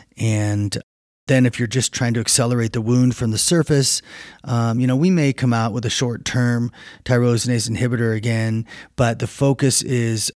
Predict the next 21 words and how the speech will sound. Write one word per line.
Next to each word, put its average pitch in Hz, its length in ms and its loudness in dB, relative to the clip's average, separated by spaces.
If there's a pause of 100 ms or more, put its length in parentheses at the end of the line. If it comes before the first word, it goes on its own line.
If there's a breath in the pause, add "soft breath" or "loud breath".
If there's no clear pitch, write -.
(420)
catalyst 117 720 0
for - 160 -6
accelerating 113 680 2
wound 123 220 4
healings 113 460 -2
on 117 120 -4
the 107 60 -4
surface, 147 540 0 (280 loud breath)
and 120 160 -2
of 101 80 -2
course, 117 240 -2
rescue, 120 440 0
as 110 140 -4
I 110 100 -2
mentioned. 107 480 -4
So 117 200 -2 (340 loud breath)
that's 175 240 0
how 147 120 2
we 143 180 2
do 151 220 2
it. 151 240 -2